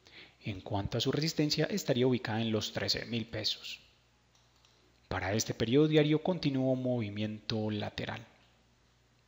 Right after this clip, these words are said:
La acción de Ecopetrol, donde la demanda vuelve a retomar el control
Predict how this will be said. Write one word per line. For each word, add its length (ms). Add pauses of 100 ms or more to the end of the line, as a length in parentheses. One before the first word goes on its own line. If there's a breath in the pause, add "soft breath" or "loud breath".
(180)
La 180
acción 240
de 60
Ecopetrol, 680
donde 260
la 140
demanda 340
vuelve 200
a 40
retomar 300
el 100
control 500